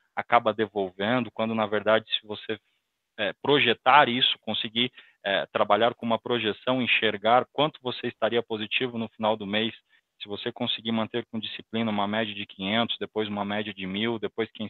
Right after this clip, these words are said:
sabe, uma média de cinco, e aí, assim, até chegar no nível que você quer, vai evitar com que você passe por algumas fases que a grande maioria passa, e é exatamente esse o grande propósito, passar pra vocês insights e variáveis que,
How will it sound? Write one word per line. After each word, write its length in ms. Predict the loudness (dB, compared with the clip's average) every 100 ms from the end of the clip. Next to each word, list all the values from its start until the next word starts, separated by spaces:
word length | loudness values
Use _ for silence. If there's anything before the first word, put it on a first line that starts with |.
| -2
sabe, 220 | -2 0
uma 140 | -2
média 280 | 0 0 -2
de 280 | -12 _ -6
cinco, 300 | -4 -4 -6 _ _ _ _ -2
e 60 |
aí, 180 | 2 2
assim, 280 | 2 0 -4
até 200 | -2 -2
chegar 320 | -2 0 0
no 120 | 2
nível 320 | 0 -2 -4
que 120 | -8 -10
você 280 | -10 -10
quer, 320 | -4 2 2 2 _ _ _ 2
vai 200 | 4 6
evitar 420 | 2 2 6 6
com 180 | 4 -10
que 80 | -10
você 260 | -12 -8 0
passe 300 | 6 4 4 -4
por 100 | -4
algumas 320 | -2 -4 -4
fases 480 | 6 10 10 6 -6 _
que 180 | _ -6 0
a 100 | 2
grande 280 | 2 0
maioria 300 | 2 2 2
passa, 340 | 6 8 8 4
e 160 | -6 0
é 80 | 2
exatamente 640 | 2 2 0 -6 -4 -2
esse 220 | -2 -4 -10
o 60 |
grande 260 | -4 -4 -2
propósito, 560 | -8 2 6 6 4 -8 _ _ _ _
passar 360 | 0 2 2 0
pra 100 | -2
vocês 560 | -6 -6 -2 -2 -2 -6
insights 580 | -10 2 6 6 6 -4
e 80 | -2
variáveis 560 | 0 4 4 4 2
que, 160 | -8